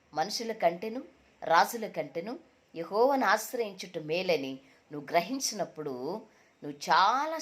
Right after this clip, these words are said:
సంతోషంగా ఉంటావు, చాలా మరి ఆనందంగా ఉంటావు."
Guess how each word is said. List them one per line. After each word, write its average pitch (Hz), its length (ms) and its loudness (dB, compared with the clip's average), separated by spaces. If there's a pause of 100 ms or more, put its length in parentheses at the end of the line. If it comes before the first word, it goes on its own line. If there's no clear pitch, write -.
(100)
సంతోషంగా 202 680 -4
ఉంటావు, - 240 -16 (400)
చాలా 262 400 4 (480)
మరి 175 220 -4 (180)
ఆనందంగా 170 600 -2 (100)
ఉంటావు." - 280 -14